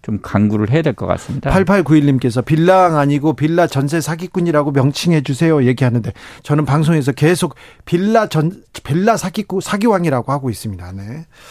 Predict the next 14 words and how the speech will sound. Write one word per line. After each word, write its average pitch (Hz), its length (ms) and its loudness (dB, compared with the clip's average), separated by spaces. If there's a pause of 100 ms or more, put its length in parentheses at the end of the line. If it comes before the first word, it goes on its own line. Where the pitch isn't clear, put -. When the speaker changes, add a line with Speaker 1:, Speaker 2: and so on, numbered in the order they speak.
(140)
Speaker 2:
전세 202 340 2
사기왕이라고 165 800 2
하고 127 160 -4
있고요. 110 380 -12 (800)
아, 127 500 0
칠육이이님께서 180 1300 2
"저는 156 320 0
전세 156 340 -2
사기 160 260 -2
피해자입니다. 143 760 0
제가 147 260 2
주의한다고 139 640 2
백 139 240 -2
프로 160 260 0